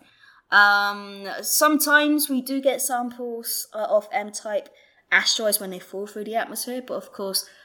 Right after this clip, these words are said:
when they burn up in the atmosphere, its material would have been changed slightly. Um, and so we could get a pristine sample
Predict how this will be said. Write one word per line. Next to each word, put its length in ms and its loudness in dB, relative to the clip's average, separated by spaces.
when 180 -6
they 100 0
burn 320 0
up 180 -6
in 80 -14
the 120 -12
atmosphere, 680 -6
its 200 2
material 420 -2
would 80 -2
have 80 -8
been 120 -10
changed 460 -8
slightly. 480 -10
Um, 180 2
and 100 -6
so 240 0
we 160 -2
could 160 -16
get 160 -4
a 80 -2
pristine 480 -4
sample 640 -2